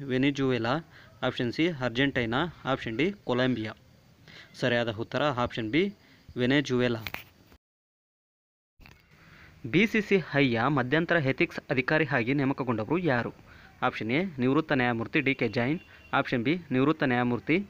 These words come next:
ಕುರಿಯನ್ ಜೋಸೆಫ್, ಆಪ್ಷನ್ ಸಿ ನಿವೃತ್ತ ನ್ಯಾಯಮೂರ್ತಿ ಅಮಿತಾವ್ ರಾಯ್, ಆಪ್ಷನ್ ಡಿ ನಿವೃತ್ತ ನ್ಯಾಯಮೂರ್ತಿ ಎಂ ಬಿ ಲೋಕೂರ್. ಸರಿಯಾದ ಉತ್ತರ ಆಪ್ಷನ್ ಎ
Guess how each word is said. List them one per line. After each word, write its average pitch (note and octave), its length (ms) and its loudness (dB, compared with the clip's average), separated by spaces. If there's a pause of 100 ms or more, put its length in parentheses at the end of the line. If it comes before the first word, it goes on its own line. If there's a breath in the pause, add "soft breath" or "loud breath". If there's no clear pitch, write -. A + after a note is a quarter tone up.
(520 loud breath)
ಕುರಿಯನ್ C#3+ 360 4
ಜೋಸೆಫ್, B2 360 0 (300)
ಆಪ್ಷನ್ B2+ 300 0
ಸಿ F3 140 0
ನಿವೃತ್ತ D3 460 2
ನ್ಯಾಯಮೂರ್ತಿ B2+ 540 2
ಅಮಿತಾವ್ C3+ 560 2
ರಾಯ್, C3+ 240 2 (460 loud breath)
ಆಪ್ಷನ್ B2+ 300 0
ಡಿ G3 220 0 (400 loud breath)
ನಿವೃತ್ತ C#3 360 2
ನ್ಯಾಯಮೂರ್ತಿ C3 760 2 (120)
ಎಂ C3 200 4
ಬಿ D3+ 80 4
ಲೋಕೂರ್. C3 400 2 (960 loud breath)
ಸರಿಯಾದ B2+ 260 4
ಉತ್ತರ A#2+ 320 0 (840 loud breath)
ಆಪ್ಷನ್ B2+ 320 0
ಎ C#3+ 140 4